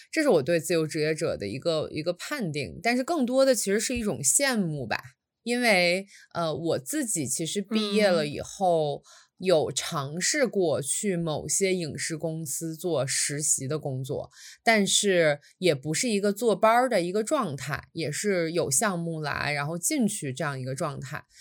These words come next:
Speaker 1: 对，那我对他现在的想象，就是其实说实话是完全颠覆了。就我身边可能做的比较，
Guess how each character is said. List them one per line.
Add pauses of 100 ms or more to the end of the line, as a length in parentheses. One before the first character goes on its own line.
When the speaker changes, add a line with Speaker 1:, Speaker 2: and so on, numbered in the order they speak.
(280)
Speaker 1:
对， (580)
那
我
对
他
现
在
的 (320)
想
象， (120)
就
是
其
实
说
实
话
是
完
全
颠
覆
了。 (440)
就
我
身
边
可
能
做
的
比
较，